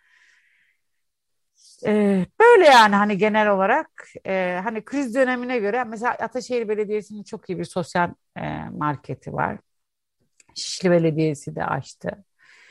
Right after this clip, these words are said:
Mesela İBB'nin halk ekmeği konusunda zam yapmaması halk ekmeğini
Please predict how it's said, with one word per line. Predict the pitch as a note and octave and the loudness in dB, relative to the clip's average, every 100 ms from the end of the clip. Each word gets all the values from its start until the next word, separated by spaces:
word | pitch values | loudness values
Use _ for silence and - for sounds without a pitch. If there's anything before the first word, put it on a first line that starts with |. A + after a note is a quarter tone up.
| _ _ | _ _
Mesela | F#3 A3+ A3 | -4 0 2
İBB'nin | G#3 A3 G#3+ G#3 | 4 6 6 4
halk | G3+ G#3 G#3 | 2 2 2
ekmeği | G#3 G3+ G#3 | -2 -2 -4
konusunda | - G3+ G3 - F#3+ G3 | -2 -4 -4 -6 -2 -2
zam | E3+ F#3 F3+ | 0 -2 0
yapmaması | G3 G3+ - F3+ E3+ E3 - _ _ _ - - F3 D#3+ G3 - - | -2 -2 -4 -8 -6 -6 -8 _ _ _ -20 -8 -4 -4 -8 -20 -10
halk | D#3+ D#3 - | -6 -6 -4
ekmeğini | D3+ - D#3 D3 D3 D#3 | -8 -8 -6 -6 -6 -8